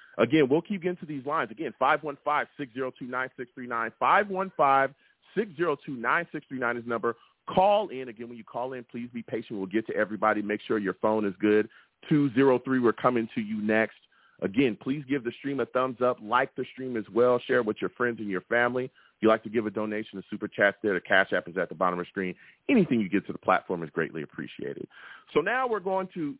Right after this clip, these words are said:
two zero three, two zero three. We're coming directly to you. You're looking like a new caller. Give me your name, where you're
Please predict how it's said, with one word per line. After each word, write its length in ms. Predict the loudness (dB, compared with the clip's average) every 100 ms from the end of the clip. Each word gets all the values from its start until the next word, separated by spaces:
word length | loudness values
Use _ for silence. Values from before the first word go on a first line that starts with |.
| _ -4
two 280 | -2 -2 -4
zero 340 | -6 -4 -4 -6
three, 260 | -12 -12 -14
two 300 | -10 -6 -6
zero 280 | -6 -6 -6 -6
three. 160 | -10
We're 120 | -10
coming 280 | -10 -10 -10
directly 560 | -10 -8 -6 -6 -8 -12
to 80 | -10 -10
you. 400 | -6 -2 0 -2 -4 _ _ _ _ _ _ -2
You're 140 | 2
looking 200 | 2 2
like 160 | 0 0
a 40 |
new 180 | -2 -4
caller. 360 | 0 4 4
Give 200 | 2 -2
me 60 | -2
your 160 | -4 -4
name, 300 | -4 -6 -4
where 120 | -4
you're 160 | -4